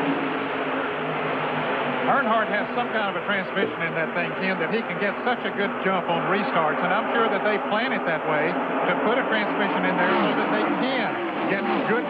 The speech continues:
speed out of their second and third gear before he goes into fourth gear, and it gives him a good jump on a restart.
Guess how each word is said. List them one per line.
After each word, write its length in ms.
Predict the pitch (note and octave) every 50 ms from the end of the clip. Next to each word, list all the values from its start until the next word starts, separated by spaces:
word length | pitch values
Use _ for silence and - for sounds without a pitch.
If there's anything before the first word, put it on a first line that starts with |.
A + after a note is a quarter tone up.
| C4+ A#3+
speed 240 | A3+ A3 G#3+ G3+ F#3+
out 160 | F3+ F#3 F3+
of 80 | C#4
their 160 | D#4+ F3+ F3+ E3+ -
second 320 | F3+ - - - - G3+ -
and 100 | E3+ E3 -
third 260 | G#3+ G#3+ G#3 F#3+ E3+ F#3+
gear 160 | A#3 B3 G#3+ F#3+ F3
before 240 | E3+ D#3+ - G#3 G#3
he 100 | G3+ F#3 F3+
goes 160 | G3+ G3+ F#3
into 220 | G3 F#3+ F3+ - - - A#3
fourth 180 | C4 C#4 B3 A3+ A3 -
gear, 160 | - - E3+ F#3
and 440 | F#3 - - - - - D#3+ E3+ E3+
it 100 | F3+ - F#3+
gives 160 | G#3+ A3+ A3
him 100 | - G3
a 80 | - -
good 180 | - F#3+ F#3+ - F#3+
jump 160 | G3 G#3 G#3+
on 140 | A3+ A#3 A#3+
a 60 | G#3+
restart. 400 | F#3+ F3+ D#3+ - E3+ D#3+ - -